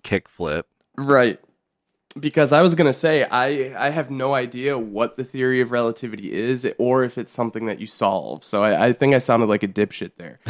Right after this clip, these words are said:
Speaker 1: <laughs>
Speaker 2: But, like,
Speaker 1: <laughs>
Speaker 2: I mean, look, even us extreme geniuses do goof up sometimes.
Speaker 1: That's right. I mean, just because we're geniuses doesn't mean that we are perfect.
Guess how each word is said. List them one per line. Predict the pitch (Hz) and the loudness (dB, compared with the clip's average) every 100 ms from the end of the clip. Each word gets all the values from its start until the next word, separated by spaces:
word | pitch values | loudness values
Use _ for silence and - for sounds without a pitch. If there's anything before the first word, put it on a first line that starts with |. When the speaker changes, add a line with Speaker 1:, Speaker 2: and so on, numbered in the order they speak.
| - | -10
Speaker 1:
<laughs> | - 117 | -8 -4
Speaker 2:
But, | 160 151 - | 0 0 2
like, | 147 139 - - - 170 - - | 2 2 -2 -16 -2 -2 -2 -10
Speaker 1:
<laughs> | - - - 147 - | -8 -10 -10 -4 2
Speaker 2:
I | |
mean, | 170 160 147 120 _ _ _ - | 6 6 4 2 _ _ _ -4
look, | 143 120 - | 0 0 -2
even | 69 - 165 208 165 - | -12 -6 2 4 6 4
us | 151 147 | 2 0
extreme | 143 - 143 135 120 | -4 -6 -2 -2 -4
geniuses | 113 107 104 104 104 113 | -6 -8 -8 -10 -14 -12
do | 110 | -14
goof | 98 110 - | -12 -12 -10
up | 95 - | -12 -12
sometimes. | - 92 - - 65 - - _ | -16 -18 -20 -20 -20 -20 -20 _
Speaker 1:
That's | 101 107 | -2 0
right. | 135 98 - - _ _ _ _ | 4 2 2 -8 _ _ _ _
I | - | 2
mean, | 120 117 | 4 4
just | 139 156 | 4 2
because | 165 147 135 | 2 2 4
we're | 127 | 2
geniuses | 107 113 104 101 98 85 | 2 2 2 0 -4 -4
doesn't | - 87 95 | -2 -2 -2
mean | 85 82 80 | -8 -10 -6
that | 80 71 | -6 -6
we | 85 | -6
are | 73 | -6
perfect. | 73 - - - - - | -8 -14 -16 -18 -20 -20